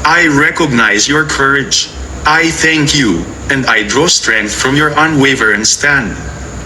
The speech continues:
Now more than ever, I will not be silenced.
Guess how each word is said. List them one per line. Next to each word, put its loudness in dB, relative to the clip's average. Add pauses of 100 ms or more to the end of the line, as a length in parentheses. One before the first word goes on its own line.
(380)
Now 4
more 4
than 0
ever, 0 (240)
I 0
will 4
not 0
be 0
silenced. 0